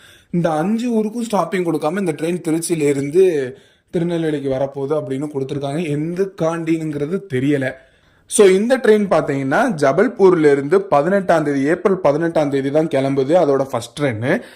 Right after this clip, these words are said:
So, கடைசி ரன் எப்போன்னு பார்த்தீங்கன்னா, ஜூலை மாசம் இருபத்தஞ்சாம் தேதி வந்து ஜபல்பூர்ல இருந்து கடைசியா கிளம்புறது. So, கன்னியாகுமரியில இருந்து ஃபர்ஸ்ட் ரன் பார்த்தீங்கன்னா,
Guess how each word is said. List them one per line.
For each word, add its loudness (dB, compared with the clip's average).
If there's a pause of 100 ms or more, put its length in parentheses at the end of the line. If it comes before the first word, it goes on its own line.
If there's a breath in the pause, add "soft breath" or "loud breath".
(160 loud breath)
So, 4
கடைசி 2
ரன் 2
எப்போன்னு 2
பார்த்தீங்கன்னா, 2
ஜூலை 2
மாசம் 2
இருபத்தஞ்சாம் 2
தேதி 0
வந்து 2
ஜபல்பூர்ல 2
இருந்து 2
கடைசியா 0
கிளம்புறது. -2 (460 loud breath)
So, 4
கன்னியாகுமரியில 0
இருந்து 4
ஃபர்ஸ்ட் -4
ரன் 0
பார்த்தீங்கன்னா, 0